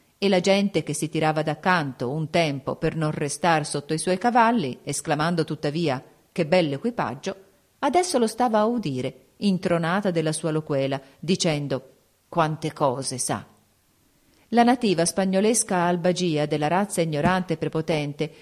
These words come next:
e la necessità d'adattarsi ai tempi democratici si contemperavano così in lui a sua insaputa.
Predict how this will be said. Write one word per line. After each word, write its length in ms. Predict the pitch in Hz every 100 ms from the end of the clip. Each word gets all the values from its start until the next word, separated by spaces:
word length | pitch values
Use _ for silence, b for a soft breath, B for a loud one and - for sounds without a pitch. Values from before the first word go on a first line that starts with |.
| B
e 140 | -
la 100 | 233
necessità 640 | 233 233 233 233 233 247 175
d'adattarsi 640 | 160 156 156 202 196 175
ai 80 | 160
tempi 280 | 190 190 196
democratici 800 | 180 202 277 277 277 247 220 202 B B
si 180 | - 262
contemperavano 960 | 277 262 277 247 269 220 160 160 180
così 300 | - 226 190
in 160 | 185 208
lui 320 | 254 330 311
a 100 | -
sua 300 | 202 - 247
insaputa. 640 | 247 226 208 208 - -